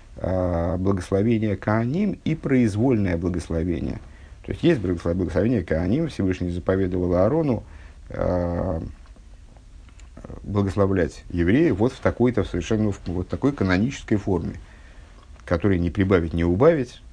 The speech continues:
Дальше там в недельной главе Носа, и он задал им определенный текст. Если они бл-, благословят, э, если они будут благословлять евреев другим текстом, изменят хотя бы там одно слово, выкинут одно слово или добавят какое-то одно слово, то это будет уже не то благословение, это будет незаповедное благословение.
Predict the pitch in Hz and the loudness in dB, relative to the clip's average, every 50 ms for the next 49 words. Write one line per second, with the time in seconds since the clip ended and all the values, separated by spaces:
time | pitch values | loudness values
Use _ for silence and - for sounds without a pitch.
0 | - - - 90 90 95 76 80 - - - 76 76 80 80 85 82 78 69 69 | -16 -14 -12 -2 -2 -2 -2 -2 -6 -6 -6 -4 -2 -2 -2 -2 -2 -2 -2 -2
1 | 67 76 69 69 69 71 101 147 185 - - - 131 104 110 139 139 120 98 92 | -2 -4 -2 -2 -2 0 0 0 0 -2 -2 -2 0 0 0 0 -2 -4 -4 -4
2 | 92 92 107 117 123 110 98 101 123 139 135 120 92 - 85 82 87 85 101 123 | -2 2 2 2 2 2 0 0 0 2 0 0 0 0 -4 -2 0 2 2 2
3 | 139 147 139 135 - - 104 - - - - - 82 78 - 87 87 90 92 101 | 2 0 -2 -2 2 2 2 2 2 -4 -6 -4 -4 -4 -2 -2 -2 0 0 0
4 | 95 92 90 87 87 90 92 90 - 92 92 95 104 98 95 - - - 90 90 | 0 0 0 0 0 0 0 -2 -2 -2 0 2 0 0 0 -2 -4 -2 0 2
5 | 87 90 87 - 87 87 98 101 107 107 98 98 92 92 90 - 98 101 104 104 | 2 0 0 0 0 0 0 0 0 0 0 0 -2 -4 0 2 2 2 2 0
6 | 95 87 92 107 104 92 90 85 85 95 98 104 107 101 90 82 78 - 123 131 | -2 0 2 2 2 2 0 -2 0 0 0 2 2 0 0 -2 0 0 0 0
7 | - - - 85 85 - - - - - - - - - - - 85 87 87 92 | 0 -4 -4 -4 -4 -6 -14 -20 -20 -20 -20 -20 -20 -12 -4 -2 0 2 2 2
8 | 95 90 82 80 - - 85 80 - 87 85 82 80 - 85 82 82 82 85 90 | 2 2 0 -2 -2 -4 -6 -2 -2 -2 -2 -2 -2 -4 -2 0 0 0 0 0
9 | 87 82 - - 95 92 110 - - 92 87 82 - 82 85 87 85 - - - | -2 -2 -2 -2 0 2 2 0 0 -2 -2 0 -2 -2 -2 -2 -4 -4 -2 -2
10 | 113 135 147 147 98 80 78 85 80 82 85 85 98 101 92 85 82 - 90 82 | 0 0 0 0 -2 -2 0 -2 0 0 2 4 6 4 4 4 -2 -6 -8 -4
11 | 90 90 87 92 87 87 92 92 92 - - 135 - 202 151 113 - 95 101 123 | -4 -4 -2 0 -2 -2 -2 -2 -4 -4 -2 -2 -2 -2 -2 -2 -2 -2 -2 -2
12 | - 135 131 135 131 123 - 113 113 113 117 123 123 131 107 98 92 92 87 - | -2 -2 0 0 -2 -2 -2 0 2 2 2 2 2 2 2 2 0 -2 -2 0
13 | 113 123 151 143 101 82 85 85 87 - - 90 95 90 90 104 98 101 104 104 | 0 2 2 2 0 0 -2 -4 -6 -6 -6 -4 -2 -2 -2 -2 -2 -2 -2 -2
14 | 143 147 131 92 - 87 87 85 87 87 87 - - 95 92 90 82 80 - | 0 0 0 0 0 -2 -4 -2 -4 -4 -6 -4 -4 -4 -2 -2 -4 -6 -8